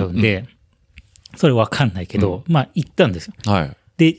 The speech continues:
Speaker 1: まだ行けるなと思って、
Speaker 2: うんうんうん。
Speaker 1: で、まだ行けると思って、だんだんちょっと自転車担ぎ、
Speaker 2: <laughs> ちょっとですね。担-、担ぎでも、まだ行けるんだって。
Speaker 1: 担いでも、
Speaker 2: ええ。
Speaker 1: これまだ行ける、そろそろ、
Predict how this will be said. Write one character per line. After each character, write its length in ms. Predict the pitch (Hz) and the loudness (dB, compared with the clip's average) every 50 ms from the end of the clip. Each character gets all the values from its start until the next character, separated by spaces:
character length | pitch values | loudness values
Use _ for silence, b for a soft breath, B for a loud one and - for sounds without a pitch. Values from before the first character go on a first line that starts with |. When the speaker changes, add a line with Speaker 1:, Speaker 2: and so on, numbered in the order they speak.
| - 359 277 | -6 -10 -2
Speaker 1:
ま 220 | 160 147 196 247 254 | 2 2 2 4 4
だ 100 | 202 131 | 2 0
行 120 | 107 - | 0 0
け 100 | - 120 | 0 0
る 120 | 107 110 110 | 0 2 0
な 100 | 110 101 | 0 0
と 80 | - 110 | 0 0
思 240 | 107 98 90 87 87 | -2 0 0 -2 0
っ 40 | 90 | 0
て、 80 | 110 | 0
Speaker 2:
う 20 | 104 | -2
ん 60 | - - | -2 -4
う 40 | 87 | -6
ん 20 | |
う 40 | 85 | -2
ん。 20 | |
Speaker 1:
で、 100 | 151 127 | 0 2
ま 180 | 127 147 190 214 | 4 4 4 4
だ 80 | 208 170 | 4 2
行 80 | 123 - | 2 2
け 80 | 127 | 0
る 80 | 107 104 | -2 -2
と 60 | 113 98 | -4 -4
思 40 | |
っ 20 | 95 | -2
て、 100 | 113 101 | -2 0
だ 120 | 127 156 | 0 0
ん 80 | 180 190 | 2 2
だ 120 | 190 190 | 2 2
ん 60 | 180 | 2
ち 100 | - - | 0 0
ょ 40 | 196 | -4
っ 20 | 190 | -2
と 260 | - 120 90 107 - _ _ _ _ | -2 -4 -4 -4 -10 _ _ _ _
自 100 | 135 131 175 | -2 0 0
転 60 | 170 | 0
車 80 | 151 | 0
担 360 | - - - 127 - - 175 170 | -2 -4 -4 -6 -4 -2 -2 -2
ぎ、 240 | 170 170 165 - | -2 -2 -4 -6
Speaker 2:
<laughs> 1500 | _ _ _ _ _ _ _ _ _ _ - - - 440 453 415 392 - - - - - - 240 - - - - - - - | _ _ _ _ _ _ _ _ _ _ -12 -10 -8 -8 -10 -4 0 0 0 2 0 0 0 0 -2 -2 -6 -12 -14 -4 0
ち 80 | 170 | 0
ょ 40 | 156 | 2
っ 20 | 120 | 2
と 60 | 95 | 2
で 80 | 92 | 2
す 60 | - B | 0 B
ね。 60 | B B B - | B B B -4
担-、 140 | - 170 - 147 247 254 226 B 170 139 B - 196 190 | -4 -2 0 2 2 2 2 B -2 -4 B -2 -2 0
担 240 | - 262 277 285 233 | 2 0 0 2 4
ぎ 140 | 220 208 156 | 2 4 4
で 120 | 135 123 | 4 4
も、 260 | 110 127 123 104 - - | 4 2 2 2 0 0
ま 140 | 117 170 185 | 0 2 4
だ 120 | 170 120 | 4 2
行 100 | 101 101 | 2 2
け 140 | - 135 131 | 2 2 4
る 140 | 123 127 117 | 4 4 4
ん 60 | 104 | 4
だ 80 | 98 98 | 2 2
っ 20 | |
て。 100 | 90 165 - - | 2 2 0 0
Speaker 1:
担 120 | 240 269 | 0 2
い 80 | 262 208 | 2 4
で 120 | 151 170 | 4 4
も、 180 | 165 180 151 131 - | 4 4 4 2 2
Speaker 2:
え 20 | |
え。 20 | 202 | 0
Speaker 1:
こ 60 | 214 | 0
れ 60 | 202 | 0
ま 220 | 143 139 214 349 370 | 0 -2 -2 -2 -2
だ 100 | 240 160 | -4 -4
行 120 | 139 - | -4 -4
け 80 | - 117 | -4 -8
る、 60 | 104 | -8
そ 200 | - - 247 320 | -6 -6 -6 -4
ろ 140 | 330 269 151 | -4 -6 -6
そ 180 | - - 120 | -4 -4 -2
ろ、 300 | 110 120 127 110 95 92 | 0 0 0 -2 -2 -6